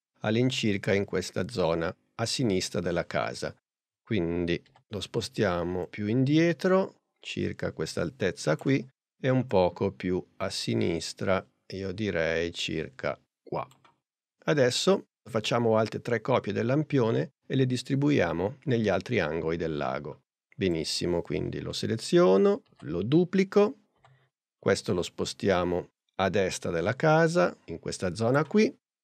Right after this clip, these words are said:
duplichiamo ancora, il successivo lo andiamo a mettere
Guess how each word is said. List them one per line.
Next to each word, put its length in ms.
duplichiamo 680
ancora, 580
il 120
successivo 1160
lo 120
andiamo 340
a 40
mettere 540